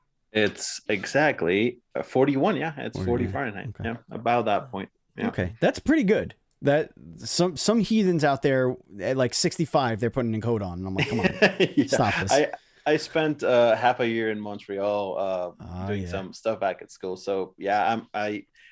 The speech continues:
Speaker 1: I got used the, you know, by force to be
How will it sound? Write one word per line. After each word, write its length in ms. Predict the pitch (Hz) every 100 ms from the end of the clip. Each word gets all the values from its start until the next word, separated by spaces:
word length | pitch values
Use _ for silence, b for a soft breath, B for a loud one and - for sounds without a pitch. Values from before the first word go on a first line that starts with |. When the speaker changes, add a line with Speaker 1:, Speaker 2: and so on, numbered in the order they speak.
| B 143
Speaker 1:
I 100 | 147
got 360 | 117 147 139
used 500 | 113 120 120 110 - - 104
the, 200 | 107 98 _ 110
you 80 |
know, 80 | 98
by 240 | 95 107 95
force 400 | 127 127 110 -
to 180 | 101 92 - _
be 260 | 107 98